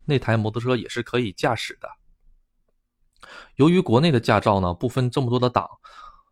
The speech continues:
也就导致了国内的驾照可以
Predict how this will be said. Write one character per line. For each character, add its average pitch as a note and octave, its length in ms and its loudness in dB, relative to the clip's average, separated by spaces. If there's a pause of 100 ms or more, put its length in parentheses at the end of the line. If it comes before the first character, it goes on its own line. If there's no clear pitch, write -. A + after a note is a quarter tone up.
(100)
也 G2 180 4
就 C#3 200 2
导 F2+ 220 0
致 B2 220 0
了 - 220 -2
国 G#2+ 200 2
内 F3 100 2
的 C3+ 80 2
驾 A2 220 2
照 G2 320 -2
可 A#2 340 -2
以 A#2+ 320 -4